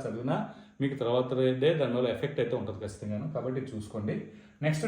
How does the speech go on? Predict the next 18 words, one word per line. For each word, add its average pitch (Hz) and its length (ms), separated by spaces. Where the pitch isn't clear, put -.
డయాగ్రామ్స్. 139 500
So - 120
botany, 117 440
zoology 170 440
point 156 280
of 151 100
view 156 160
కానీ 151 180
ఫిజిక్స్, 131 300
కెమిస్ట్రీలో 151 340
కూడా 147 220
డయాగ్రామ్స్ 127 340
ఉంటాయి. 151 180
So - 160
డయాగ్రామ్స్ 160 480
అనేవి 175 260
మ్యాక్సిమం 143 320
ప్రతి 147 340